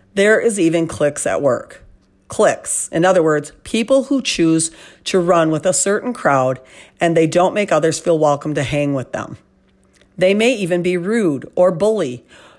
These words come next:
those who aren't in their circle of the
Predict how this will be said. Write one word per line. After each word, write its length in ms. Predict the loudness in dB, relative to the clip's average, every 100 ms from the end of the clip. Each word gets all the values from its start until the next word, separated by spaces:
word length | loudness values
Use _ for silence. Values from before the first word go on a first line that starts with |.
| -4
those 380 | 2 4 2 -2
who 120 | -6
aren't 280 | -4 -4 -4
in 100 | -4
their 140 | -4
circle 480 | -4 -4 -4 0 -2
of 340 | 2 0 0 -6
the 460 | -10 0 2 4